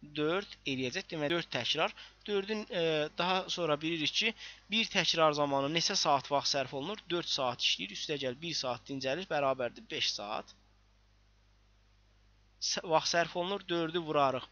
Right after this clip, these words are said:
beşə. Sonuncu bir saat bizə lazım olmadığına görə onu çıxırıq, bərabərdir. Dörd dəfə beşin,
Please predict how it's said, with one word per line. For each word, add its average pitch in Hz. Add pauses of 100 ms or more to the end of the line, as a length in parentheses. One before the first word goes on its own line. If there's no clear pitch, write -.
beşə. 147 (480)
Sonuncu 180
bir 180
saat 160
bizə 160
lazım 151
olmadığına 127
görə 127
onu 143
çıxırıq, -
bərabərdir. 131
Dörd 170
dəfə 127
beşin, 120